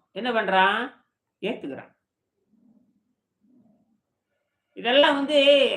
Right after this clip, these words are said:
இதெல்லாம் வந்துங்கன்னா என்ன பொறுமை இருக்கணும், என்ன சகிப்புத்தன்மை இருக்கணும்? சாதாரண விஷயம் இல்ல, சாதாரண விஷயம் அல்ல.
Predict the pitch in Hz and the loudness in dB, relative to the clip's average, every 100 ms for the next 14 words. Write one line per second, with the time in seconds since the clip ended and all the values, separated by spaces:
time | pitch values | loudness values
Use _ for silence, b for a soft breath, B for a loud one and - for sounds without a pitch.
0 | - 185 226 247 277 240 240 247 247 202 | -8 -6 -2 0 -2 -4 -6 -6 -4 -4
1 | 226 220 202 226 254 247 196 202 233 214 | -4 -8 -4 -2 0 0 -2 -4 -8 -8
2 | 220 220 240 - 196 190 156 127 120 113 | -8 -6 -6 -10 -10 -8 -8 -8 -14 -18
3 | - _ _ _ _ _ _ _ _ _ | -20 _ _ _ _ _ _ _ _ _
4 | _ _ _ _ _ _ _ _ _ _ | _ _ _ _ _ _ _ _ _ _
5 | _ _ _ _ _ _ _ _ _ _ | _ _ _ _ _ _ _ _ _ _
6 | _ 185 190 226 262 254 190 196 160 143 | _ -4 0 2 2 0 -6 -6 -6 -6
7 | 175 185 208 220 262 311 - _ _ _ | -2 0 2 0 -4 -8 -16 _ _ _
8 | 151 - 143 110 101 95 | -16 -10 -10 -10 -16 -20